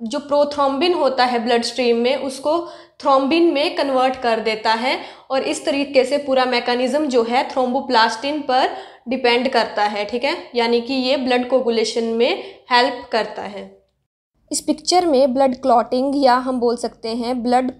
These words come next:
कोगुलेशन का जो प्रोसेस होता है उसको जो है शो किया गया है। सबसे पहले स्टेप में क्या होता है कि जब हमें कोई इंजरी हो जाती है हमारे किसी टिश्यू में या वेसल में,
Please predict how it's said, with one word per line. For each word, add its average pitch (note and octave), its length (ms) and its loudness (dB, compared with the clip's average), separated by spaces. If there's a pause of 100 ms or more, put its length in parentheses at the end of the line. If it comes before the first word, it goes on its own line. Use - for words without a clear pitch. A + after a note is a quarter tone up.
कोगुलेशन A#3+ 640 0
का C#4+ 120 2
जो C4 120 0
प्रोसेस A#3+ 560 -2
होता A3+ 240 -4
है A#3 280 -2 (440)
उसको C#4 360 0
जो A#3+ 140 0
है A#3 160 0
शो C4 260 2
किया B3 260 0
गया G#3+ 200 0
है। A#3 280 -4 (360)
सबसे C#4 340 -4
पहले C4 500 2
स्टेप B3+ 320 -4
में B3+ 140 0
क्या A3+ 140 0
होता A3+ 320 -4
है A#3 240 -2
कि C4+ 140 -8
जब B3 220 2
हमें B3+ 220 -2
कोई C4 140 2
इंजरी B3 400 -2
हो C4 160 2
जाती A3 400 -4
है A#3 120 0
हमारे A3+ 300 -4
किसी A#3 240 -8
टिश्यू A#3+ 380 -4
में A3 240 0
या A3 140 0
वेसल A3 520 0
में, A#3+ 180 -2